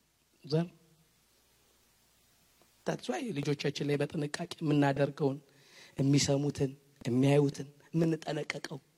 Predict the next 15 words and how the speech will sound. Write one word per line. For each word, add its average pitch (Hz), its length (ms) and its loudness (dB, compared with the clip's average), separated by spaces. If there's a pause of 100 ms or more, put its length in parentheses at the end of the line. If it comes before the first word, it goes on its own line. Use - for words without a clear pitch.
(1120)
ነገ 165 220 0
እኛን 165 260 2
የሚስሉበት 151 640 -4
ስዕላቸው 151 580 -4 (680)
እኛ 180 180 6
ፍሬ 185 220 4
ሆነን 180 320 4
በ-፣ 160 200 2
በህይወታቸው 151 520 0
ስንበቅል 170 500 2 (800)
ይሄን 196 240 0
ከአባቴ 147 340 -2
የተማርኩት 135 480 -8
ነው 135 100 -6
እንዳይሉ 131 320 -4